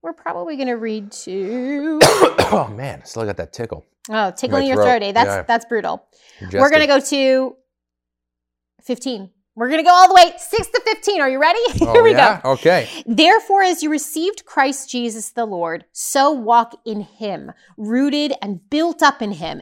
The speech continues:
Speaker 1: and established in the faith, just as you were taught, abounding in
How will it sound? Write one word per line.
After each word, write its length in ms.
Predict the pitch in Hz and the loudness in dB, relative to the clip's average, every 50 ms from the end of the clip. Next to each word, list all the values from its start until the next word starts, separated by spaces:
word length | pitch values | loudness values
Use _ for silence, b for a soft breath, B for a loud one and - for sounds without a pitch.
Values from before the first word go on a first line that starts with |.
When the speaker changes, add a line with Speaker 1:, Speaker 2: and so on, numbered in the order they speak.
| - - | -8 -6
Speaker 1:
and 100 | 220 247 | -2 -2
established 680 | 240 - - - - - 254 247 262 277 311 285 - - | -2 -2 -4 -6 -4 -6 -4 -4 -4 -6 -6 -6 -6 -6
in 140 | - 262 262 | -4 -4 -4
the 80 | 247 | -4
faith, 400 | 240 - - 262 233 170 131 - _ b b b b b 190 | -6 -6 -6 -4 -4 -4 -6 -10 _ b b b b b -4
just 320 | 185 294 330 370 349 - | 2 2 2 2 2 -2
as 140 | 381 302 - | -6 -4 -4
you 100 | 285 285 | -4 -4
were 120 | 277 277 | -4 -6
taught, 400 | 269 - - - 185 170 156 - _ _ - | -8 -8 -8 -6 -4 -4 -4 -6 _ _ -16
abounding 680 | 202 180 - 254 240 247 262 277 277 269 262 254 226 _ - | -14 -4 0 2 2 2 2 -2 -4 -6 -8 -10 -10 _ -10
in 180 | 269 262 254 | -8 -8 -8